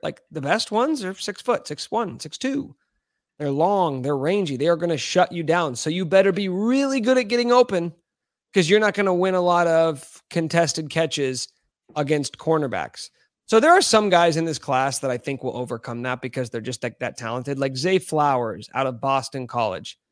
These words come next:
probably gonna be a first round pick. He is, I, I wanna say he's five nine, like, a hundred and eighty pounds, a hundred and eighty-five pounds, but he's so lightning fast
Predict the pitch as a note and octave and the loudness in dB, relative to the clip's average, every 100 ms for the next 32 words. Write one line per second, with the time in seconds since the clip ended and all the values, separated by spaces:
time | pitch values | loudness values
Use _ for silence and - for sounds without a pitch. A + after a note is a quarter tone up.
0 | _ _ _ _ _ _ D#3 E3 D#3+ E3 | _ _ _ _ _ _ 2 4 4 4
1 | D#3+ D#3 C#3+ D3 C3+ - A#2+ G2+ A2 - | 2 2 0 0 -2 0 -2 -2 -8 -10
2 | _ _ _ _ _ _ D3+ D#3 D3+ C#3 | _ _ _ _ _ _ -2 0 2 2
3 | C3 B2+ B2 A#2 - - _ _ - A#2+ | 0 -4 -6 -6 -8 -10 _ _ -4 -2
4 | G2 B2 B2+ C3 A#2+ C3+ C3+ C3+ - C3 | 0 -2 -2 -4 -2 0 0 -2 0 2
5 | C3+ C3+ C#3+ D#3 F#3+ F#3 - _ _ _ | 4 2 0 0 0 -4 -10 _ _ _
6 | _ _ _ C3 C3 C3+ B2+ D3+ C#3+ D#3 | _ _ _ -6 -2 -2 0 0 2 2
7 | D3+ D3+ D#3+ D#3+ C#3 D3+ F3 F#3+ D3+ C#3+ | 2 2 2 0 0 0 0 0 0 0
8 | D#3 D#3+ D3 D3 D#3 D#3 D#3 C3+ D3 D#3+ | 0 0 0 0 0 2 2 0 -2 -2
9 | G#3+ G3 - D#3 C#3+ C#3+ - - E3 D#3+ | -2 -8 -4 -2 0 -2 -2 0 4 4
10 | F3 D#3+ B2+ C#3 E3+ F3+ - B2+ G#2+ B2 | 4 2 0 0 -2 -6 -2 0 0 -2
11 | - | -6